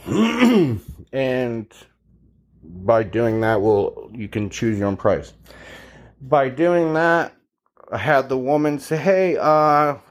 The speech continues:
can we do six?" And I said, "Can you meet me halfway at seven?" And she said, "Yes." And I call that adding the cherry on the top. Okay, so you have a sundae,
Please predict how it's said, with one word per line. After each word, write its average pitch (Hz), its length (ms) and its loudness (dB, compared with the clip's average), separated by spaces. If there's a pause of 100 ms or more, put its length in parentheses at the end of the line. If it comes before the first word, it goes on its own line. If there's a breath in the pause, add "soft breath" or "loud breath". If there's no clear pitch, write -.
can 165 220 -6
we 165 100 0
do 156 180 -2
six?" - 520 -2
And 143 80 4
I 139 60 2
said, 147 300 0
"Can 147 260 -2
you 131 120 2
meet 165 260 2
me 175 160 0
halfway 160 560 0
at 110 100 -8
seven?" 104 540 0
And 113 120 -10
she 147 120 -4
said, 160 240 0
"Yes." 190 580 -4 (460 loud breath)
And 139 80 -2
I 143 100 4
call 139 360 0
that 135 460 2 (180)
adding 123 400 0
the 123 100 0
cherry 107 640 0
on 117 140 2
the 117 60 -2
top. 127 580 -4 (460)
Okay, 107 340 0
so 127 140 -6
you 131 80 4
have 107 80 2
a 107 40 -4
sundae, 127 760 0